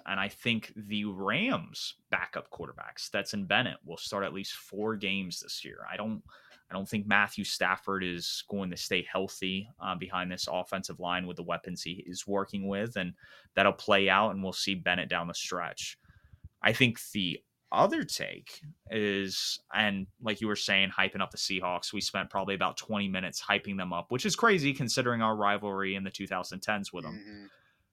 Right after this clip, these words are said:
Speaker 1: But I think they'll win at least ten games and route to the division title. I think this is a team that is going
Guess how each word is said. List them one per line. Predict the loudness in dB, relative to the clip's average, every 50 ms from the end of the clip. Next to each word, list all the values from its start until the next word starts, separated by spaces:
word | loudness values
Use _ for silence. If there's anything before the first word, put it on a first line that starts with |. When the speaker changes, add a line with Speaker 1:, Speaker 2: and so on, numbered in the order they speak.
| _ _ _ _
Speaker 1:
But | 4 4 6 6 8
I | 6 6
think | 6 6 4
they'll | 4 4 4
win | 4 4 2
at | 2 2
least | 4 2 2 2 0
ten | 0 0 0 2 2
games | 2 2 0 -2 -4 -6 -6 -2
and | 0 2
route | 2 2 2 0
to | 0
the | 0
division | 0 0 0 0 0 0 -2 -4 -4
title. | -2 -2 -2 -4 -6 -10 -10 -8 -8
I | -4
think | -2 -2 0 0 0
this | 0 -2 -2
is | -4 -4
a | -4
team | -4 -2 0 0 2 2 2 2 2
that | 2 2 2
is | 0 -2 -4 -4
going | -4 -4 -2 -2 -2 -2